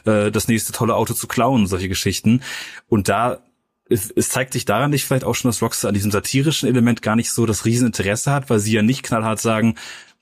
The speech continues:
"Uns ist jetzt diese, unsere Figur, die wir erschaffen haben, der Michael, so wichtig, dass wir Michael zum Beispiel nicht die Option geben,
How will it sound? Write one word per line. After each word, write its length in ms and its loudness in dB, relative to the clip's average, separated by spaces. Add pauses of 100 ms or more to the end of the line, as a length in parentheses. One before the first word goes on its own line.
(540)
"Uns 200 0
ist 80 -6
jetzt 220 -4
diese, 260 2
unsere 540 0
Figur, 340 -2
die 160 -2
wir 160 2
erschaffen 340 -2
haben, 140 0
der 120 2
Michael, 340 2
so 200 0
wichtig, 440 -2
dass 260 -4
wir 360 0 (340)
Michael 320 0
zum 100 -4
Beispiel 300 2
nicht 160 0
die 60 2
Option 380 2
geben, 360 2